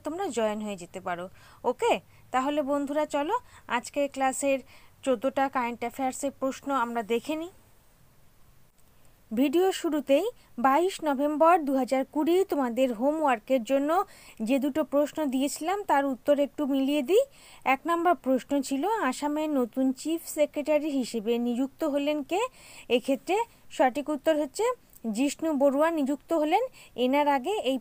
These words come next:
পদে ছিলেন কুমার সঞ্জয় কৃষ্ণ। আসামের রাজধানী দিসপুর, মুখ্যমন্ত্রী সর্বানন্দ সোনোয়াল, রাজ্যপাল জগদীশ মুখী। দু নম্বর প্রশ্ন ছিল, কোন শহরে রানী পদ্মাবতীর একটি স্মৃতিস্তম্ভ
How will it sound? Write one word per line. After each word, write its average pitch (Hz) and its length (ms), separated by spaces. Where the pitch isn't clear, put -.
পদে 254 320
ছিলেন 285 240
কুমার 302 340
সঞ্জয় 277 460
কৃষ্ণ। 226 300
আসামের 269 360
রাজধানী 262 360
দিসপুর, 262 400
মুখ্যমন্ত্রী 254 580
সর্বানন্দ 254 500
সোনোয়াল, 277 380
রাজ্যপাল 233 440
জগদীশ 208 360
মুখী। 160 260
দু 254 60
নম্বর 277 220
প্রশ্ন 285 200
ছিল, 320 140
কোন 285 140
শহরে 269 300
রানী 240 200
পদ্মাবতীর 254 680
একটি - 160
স্মৃতিস্তম্ভ 269 720